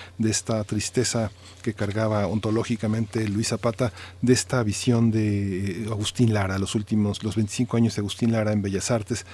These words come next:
y esta hermosa canción que nos trajo Pavel Granados de la Fonoteca Nacional, que es Piensa en mí.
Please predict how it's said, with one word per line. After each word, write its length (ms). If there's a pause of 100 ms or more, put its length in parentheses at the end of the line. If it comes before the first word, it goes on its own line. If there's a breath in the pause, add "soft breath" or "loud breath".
(300 loud breath)
y 80
esta 160
hermosa 280
canción 320
que 100
nos 160
trajo 300
Pavel 360
Granados 440
de 80
la 100
Fonoteca 420
Nacional, 460 (380 loud breath)
que 120
es 220 (100)
Piensa 520
en 220
mí. 200